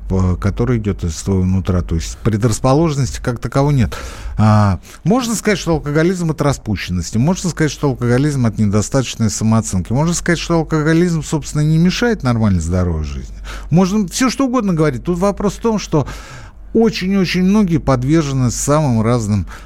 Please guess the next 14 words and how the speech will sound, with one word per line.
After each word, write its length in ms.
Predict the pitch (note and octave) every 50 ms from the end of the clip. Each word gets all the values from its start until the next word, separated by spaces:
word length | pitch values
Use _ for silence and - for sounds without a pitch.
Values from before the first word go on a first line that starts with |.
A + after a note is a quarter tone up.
| - - - -
а, 220 | F#2+ F#2+ F#2+ F2+
потенциальным 880 | - - G2 - - G#2+ G2+ - - B2+ C3 B2+ A#2+ G#2 G2+ G2 F#2+ F#2
и 20 |
фактическим 680 | - - G2+ - - B2 A2+ - - - - G#2+ G2+ G#2
излишествам. 680 | G2+ F2+ G2 A2 G#2 F2+ - - - - - - - - - - - - - - - - - - - -
Ну, 120 | C3+ D3 D#3
то 100 | D#3 E3
есть 140 | C3+ - -
вот 120 | C3+ A#2
таким 300 | - C#3 B2 - C3+ A#2
вот 140 | G#2+ F#2+ -
проблемам. 640 | - G#2 A2 G2+ A2 A2 G2 F2 D2+ C#2+ C#2 C#2+ D2+
Знаете, 300 | F2 A#2 A#2 G2 - E2
там, 160 | D#2 E2+